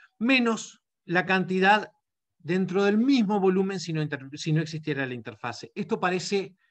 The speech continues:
un trabalenguas. Vamos a tratar de conceptualizarlo un poco. Nuestro sistema real, vamos a pensar que tenemos una sustancia tensoactiva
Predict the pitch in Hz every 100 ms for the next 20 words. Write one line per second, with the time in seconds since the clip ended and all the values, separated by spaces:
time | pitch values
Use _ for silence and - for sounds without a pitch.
0 | _ _ _ - 175 156 151 143 165 131
1 | 101 - - _ _ _ _ - 165 202
2 | 190 151 147 165 170 165 165 156 151 139
3 | 135 131 151 139 110 107 - - _ _
4 | _ _ _ _ _ _ _ _ _ _
5 | _ - 208 226 214 185 165 214 226 190
6 | 165 202 220 110 _ _ _ _ _ _
7 | _ _ _ _ 147 180 180 - 170 -
8 | - _ - _ _ 160 156 180 180 170
9 | 151 160 160 156 147 143 165 156 156 135
10 | 147 147 185 185 254 240 220 -